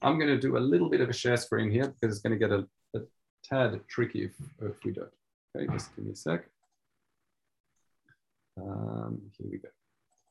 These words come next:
Okay, you can see the chart. It looks a bit busy at the moment, but we're gonna fill it in as we go along. So we said here, "Aleket shichra ve'apea shel nochri is chayiv b'maisa elim ken hifkir."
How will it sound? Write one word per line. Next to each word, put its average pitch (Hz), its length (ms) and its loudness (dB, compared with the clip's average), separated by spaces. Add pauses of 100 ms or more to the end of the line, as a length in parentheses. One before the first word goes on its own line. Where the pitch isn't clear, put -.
(1040)
Okay, - 160 -4
you 92 60 8
can 120 120 2
see 127 140 6
the 110 100 6
chart. 78 360 0
It - 40 -2
looks 131 240 0
a 123 120 10
bit 123 160 8
busy 113 220 6
at 98 60 0
the 113 60 2
moment, 120 380 6
but 107 80 4
we're 107 100 6
gonna 110 120 6
fill 117 220 8
it 107 80 12
in 107 100 8
as 98 140 4
we 98 80 6
go 90 180 8
along. 78 240 -2 (480)
So - 140 12
we 143 40 12
said 190 220 12
here, 185 140 12
"Aleket 156 440 12
shichra 156 300 8
ve'apea 143 580 12
shel 131 220 6
nochri 131 320 6
is 120 180 6
chayiv 131 140 8
b'maisa 123 540 6
elim 110 280 2
ken 92 220 4
hifkir." 76 300 2